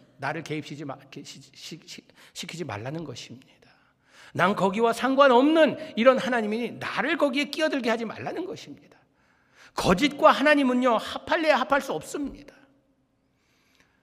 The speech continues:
주님께서 말씀하십니다. "내가 길이다, 진리다, 생명이다."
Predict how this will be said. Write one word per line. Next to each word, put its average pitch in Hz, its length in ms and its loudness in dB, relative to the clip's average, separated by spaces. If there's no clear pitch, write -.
주님께서 254 420 2
말씀하십니다. 190 1040 -2
"내가 190 300 -2
길이다, 226 800 2
진리다, 226 800 2
생명이다." 175 680 -8